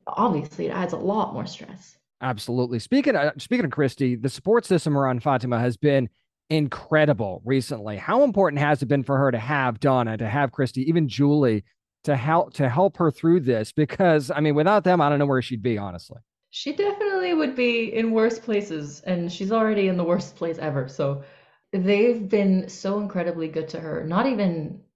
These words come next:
Speaker 1: Donna and Julie and Christy, but Boyd and all those other people. Just Donna's already a mother figure to the, the Colony House, but she has a very special relationship with Fatima in a way that she feels like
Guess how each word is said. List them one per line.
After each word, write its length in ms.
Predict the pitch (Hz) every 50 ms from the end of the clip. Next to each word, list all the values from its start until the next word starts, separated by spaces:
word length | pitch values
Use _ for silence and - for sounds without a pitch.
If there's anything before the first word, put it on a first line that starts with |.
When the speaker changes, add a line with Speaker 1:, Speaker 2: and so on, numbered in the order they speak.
| _ -
Speaker 1:
Donna 500 | 165 147 156 156 160 156 156 156 151 147 -
and 260 | 151 147 147 143 139
Julie 420 | 139 139 156 151 147 151 147 139
and 160 | - 143 147 -
Christy, 380 | - 185 185 185 - - 165
but 340 | 147 139 156 151 - - - - _ _ _ _ _ _ _
Boyd 460 | 175 170 170 190 202 190 170 156 139
and 320 | 151 151 147 147 147 - - _ _ _ _ _ _ _ -
all 180 | 170 170 185
those 200 | 190 208 190 175
other 180 | 175 170 170 160
people. 720 | - - 175 175 175 180 160 143 139 - - - _ _ _ _ _ _ _ _ _ _
Just 220 | - 185 180 - - - _ _ _
Donna's 340 | - 185 208 220 220 190 185
already 300 | 175 175 180 175 190 180
a 40 | 165
mother 280 | 165 165 165 175 170
figure 240 | 165 165 160 156 151
to 440 | 151 - 151 147 143 139 139 139 - -
the, 300 | - 139 139 143 - - - _
the 80 | - -
Colony 400 | - - 208 247 247 208 180 156
House, 300 | 147 147 147 143 143 -
but 280 | - 160 - - -
she 140 | - - 185
has 180 | 180 180 180 180
a 60 | 175
very 220 | 185 180 175 185
special 400 | - - - 254 240 233 240 196
relationship 640 | 190 180 160 170 170 180 165 160 147 139 143 139 139
with 180 | - - - -
Fatima 400 | 147 147 147 - 156 143 151 156
in 100 | 147 147
a 80 | 143
way 200 | 143 151 151 147
that 260 | 143 135 139 139 - - - - _ _ _ _
she 160 | - - 165
feels 300 | 170 175 170 156 - 156
like 260 | 151 147 151 - -